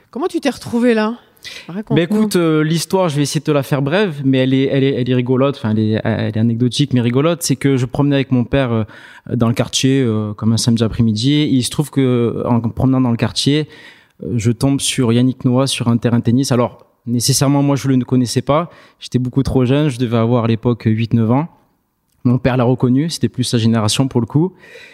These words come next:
Speaker 2: Et, euh, et j'ai vu énormément d'enfants et je voulais absolument participer à, à cette activité avec Yannick qui tapait la balle avec tout le monde. Et en fait, ça a démarré comme ça. J'ai commencé à taper la balle avec Yannick et de là, j'ai demandé à mon père si je pouvais m'inscrire.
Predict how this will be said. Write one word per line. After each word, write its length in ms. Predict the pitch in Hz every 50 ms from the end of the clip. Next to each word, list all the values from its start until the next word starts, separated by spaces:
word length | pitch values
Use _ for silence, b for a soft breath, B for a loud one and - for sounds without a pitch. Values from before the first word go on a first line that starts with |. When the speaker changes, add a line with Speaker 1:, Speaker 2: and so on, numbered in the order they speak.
| B B B B B _
Speaker 2:
Et, 280 | 156 143 147 156 151 147 135
euh, 500 | 135 131 127 123 123 120 120 120 120 117 -
et 100 | 156 135
j'ai 140 | 117 127
vu 160 | 127 139 151 -
énormément 420 | - 156 143 135 139 135 127 127 123
d'enfants 380 | 120 120 113 - - 131 131
et 80 | 139 135
je 80 | 117 104
voulais 180 | - 123 135 -
absolument 380 | 160 127 - - 139 139 131 123
participer 680 | - 123 - - - - - 123 - 135 135 135 131
à, 320 | 127 117 113 117 113 110 113
à 160 | - - 113
cette 300 | - - - 113 - -
activité 500 | 117 - - - 123 113 117 - - 143
avec 260 | 123 117 120 110 -
Yannick 300 | 120 117 123 135 143 135
qui 100 | - -
tapait 220 | - 131 117 -
la 100 | 123 120
balle 160 | 117 123 123 117
avec 200 | 110 110 107 -
tout 100 | - 110
le 60 | 107
monde. 240 | 113 127 139 131 B B B B B B B B B B B B -
Et 120 | 117 110
en 80 | 113 113
fait, 160 | - 156 147
ça 120 | - - 120
a 20 |
démarré 260 | 113 120 123 120 123
comme 160 | 123 - 127
ça. 240 | 113 - - 143 165
J'ai 120 | 175 135 127
commencé 300 | - 135 127 120 - 139
à 60 | 123
taper 220 | - 127 - 135
la 100 | 127 123
balle 140 | 123 127 120
avec 180 | 120 120 113 -
Yannick 460 | 123 113 120 135 156 165 - - -
et 140 | - 135 120
de 100 | 110 127
là, 200 | 123 131 143 151
j'ai 100 | 127 135
demandé 240 | 127 127 123 123 131
à 60 | 123
mon 120 | 127 127
père 220 | 123 - 143 139 131
si 120 | - -
je 60 | 127
pouvais 220 | - - 139 135 127
m'inscrire. 560 | 120 120 117 - - - 151 165 165 - B